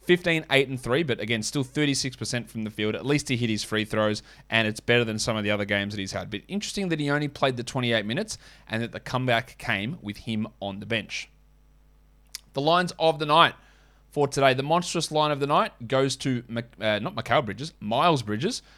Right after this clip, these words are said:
Your waiver wire is Nico Batum. The young gun is Ayo Dosunmu. And your dud of the night is Jordan Clarkson, the top ten players for category leagues for today. Number one was Bridges, followed by Devin Booker, Chris Middleton,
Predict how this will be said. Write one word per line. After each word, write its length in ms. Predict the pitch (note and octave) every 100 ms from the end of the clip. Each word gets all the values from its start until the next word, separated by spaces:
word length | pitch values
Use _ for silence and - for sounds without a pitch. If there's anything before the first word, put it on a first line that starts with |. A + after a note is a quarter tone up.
| _
Your 120 | A2
waiver 280 | A2 D3 F#3
wire 240 | F3+ E3+ D#3
is 160 | B2
Nico 260 | C#3 C3 B2+
Batum. 400 | A2+ C#3+ F3 A#3 -
The 60 | A2+
young 260 | B2 E3
gun 180 | E3+ D#3+
is 80 | C#3+ D3
Ayo 180 | C#3
Dosunmu. 520 | C3 A#2+ C#3+ D3 D3 D3 - _
And 160 | C3 C3
your 80 | A#2
dud 360 | - D3 D3 C#3+
of 300 | C3 C3 B2
the 80 | B2
night 260 | B2+ B2+ -
is 280 | C3 A#2+ G#2
Jordan 400 | A#2+ B2 A#2 A2
Clarkson, 600 | - B2 C3+ - G2 - - _ _ -
the 40 |
top 340 | B2+ - F#3+
ten 260 | - E3 D#3
players 460 | - C3+ C3+ G#2+ -
for 200 | - A2
category 460 | - C3+ C#3 C3+
leagues 320 | B2+ B2 A#2 -
for 400 | - C3 B2 B2+
today. 480 | - B2 A2+ A#2 A#2
Number 240 | C#3 D3
one 240 | B2+ C3 C3
was 140 | A2
Bridges, 440 | G#2 C3 C#3+ C3 B2
followed 280 | A2+ A2+
by 100 | A2
Devin 360 | G#2+ B2+ B2+ A#2+
Booker, 340 | A2 A#2+ A#2+ - - -
Chris 280 | - D#3+ B2+
Middleton, 440 | C3 C3 C#3+ C3+